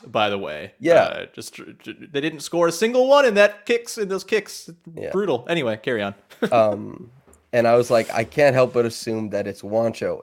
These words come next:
Speaker 2: And then the Open Gym came out, and it was Juancho. So I was like, "Oh, that's really funny." But anyway, um, I think that the Raptors need more robust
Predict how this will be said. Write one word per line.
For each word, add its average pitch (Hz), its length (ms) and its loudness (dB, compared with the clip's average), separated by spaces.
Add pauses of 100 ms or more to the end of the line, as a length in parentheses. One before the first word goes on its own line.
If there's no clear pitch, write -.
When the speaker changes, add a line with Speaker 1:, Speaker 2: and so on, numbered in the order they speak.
Speaker 2:
And 123 100 0
then 143 140 4
the 151 80 4
Open 151 320 6
Gym 156 200 0
came 123 220 -2
out, 113 220 0
and 113 100 -2
it 123 80 0
was 135 200 -6
Juancho. 135 520 -2
So - 140 -12
I - 20 -4
was 107 120 -6
like, - 160 -14
"Oh, 101 100 0
that's - 300 -10
really 95 320 -14
funny." - 320 -16 (320)
But 143 100 2
anyway, 110 480 2 (300)
um, 104 500 -6 (120)
I 104 40 -8
think 151 200 -6
that 120 120 -12
the 110 80 -2
Raptors 101 420 -2
need 95 360 -12 (280)
more 120 200 2
robust 98 560 -2